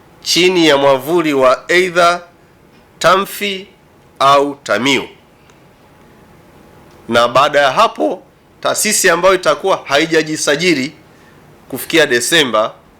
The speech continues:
manake pia tutainyang'anya leseni. Lengo la kuwataka wajisajili ni kwamba kwenye masharti tuliyokubaliana, patakuwepo utaratibu wa kufanya vikao vya pamoja,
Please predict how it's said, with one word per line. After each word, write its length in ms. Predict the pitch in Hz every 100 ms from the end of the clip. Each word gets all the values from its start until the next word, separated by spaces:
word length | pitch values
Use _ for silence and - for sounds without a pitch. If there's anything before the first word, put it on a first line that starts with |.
| _ _ _
manake 400 | 113 113 135 139
pia 300 | 120 143 139
tutainyang'anya 840 | 123 - 117 113 117 117 135 131 120
leseni. 500 | 98 87 - 110 82 - _ _ _ _ _ _ - _ _ - - - - - -
Lengo 400 | 120 175 208 190
la 340 | 180 160 151 151 - _ _ _ _
kuwataka 480 | 143 139 180 175 160
wajisajili 680 | 147 143 147 151 226 175
ni 100 | 135
kwamba 640 | 123 143 143 127 123 117 123 _ _ _ _ _ _ -
kwenye 180 | 143 147
masharti 640 | 147 143 196 202 196 196
tuliyokubaliana, 760 | 185 165 160 151 151 156 147 95 - _ _ _ _ _ _ _ _ _ _
patakuwepo 560 | - 123 139 165 175 175
utaratibu 640 | 160 151 143 131 165 175 156
wa 120 | 143
kufanya 500 | - 131 - 160 135
vikao 420 | 127 113 151 143
vya 160 | 120 110
pamoja, 680 | 117 107 151 156 151 151